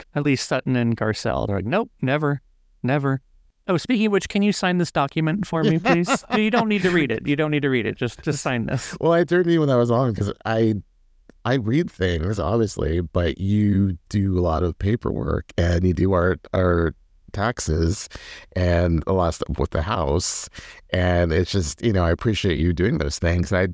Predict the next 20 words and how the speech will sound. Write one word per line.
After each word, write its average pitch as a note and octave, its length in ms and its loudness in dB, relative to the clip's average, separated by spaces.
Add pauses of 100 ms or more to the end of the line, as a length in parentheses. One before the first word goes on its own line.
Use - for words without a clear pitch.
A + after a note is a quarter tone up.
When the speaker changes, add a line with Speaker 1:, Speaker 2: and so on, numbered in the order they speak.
(100)
Speaker 2:
<laughs> - 180 -16
you C#3+ 100 2
know, F#2+ 280 4 (340)
but B2 140 0
I A#2 80 4
also, A#2 300 2
I F2+ 140 2
trust - 540 -4
you - 380 -6 (400)
that D#2 180 0
you're, E2 420 2
you F#2 140 2
know, F2 220 2
not E2+ 360 2
gonna E2+ 280 2
screw - 360 0
Speaker 1:
I F#2+ 40 4
Speaker 2:
me F2+ 100 6
Speaker 1:
mean, E2+ 100 4
Speaker 2:
over. F2+ 260 2